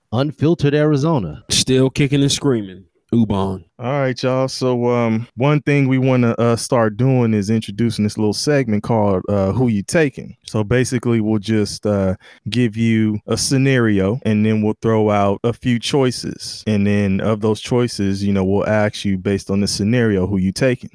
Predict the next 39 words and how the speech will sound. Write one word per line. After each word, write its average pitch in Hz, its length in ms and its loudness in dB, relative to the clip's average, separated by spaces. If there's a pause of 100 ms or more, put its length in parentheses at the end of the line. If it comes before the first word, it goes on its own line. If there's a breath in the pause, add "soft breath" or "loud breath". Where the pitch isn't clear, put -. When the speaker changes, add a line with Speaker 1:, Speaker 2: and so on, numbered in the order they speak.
Speaker 3:
All 85 120 -8
right. 107 300 0 (160)
Um, 101 380 2
so 101 480 -2 (180)
here 120 140 2
we 123 120 2
go, 123 280 2
man. 98 380 0 (200)
Uh, 98 240 2
first 110 340 -2
segment 107 300 0
of 107 60 0
Who 117 100 0
You 113 140 0
Taking. 110 400 0
And, 95 120 -2
and 101 220 0 (340 loud breath)
listeners, 147 540 2
y'all 135 160 2
can 131 120 -2
give 135 160 0
us 127 120 0
some 120 140 -2
feedback 135 600 0
and 123 100 -2
let 123 160 2
us 120 180 -2
know 139 320 2 (100)
if 110 200 -4
you 92 100 -8
like 127 340 0
this. - 560 -2
Um, 110 380 2
you 123 140 2
can 123 200 -2
also 143 300 0
give 147 220 0
suggestions 135 760 -2
on 117 340 0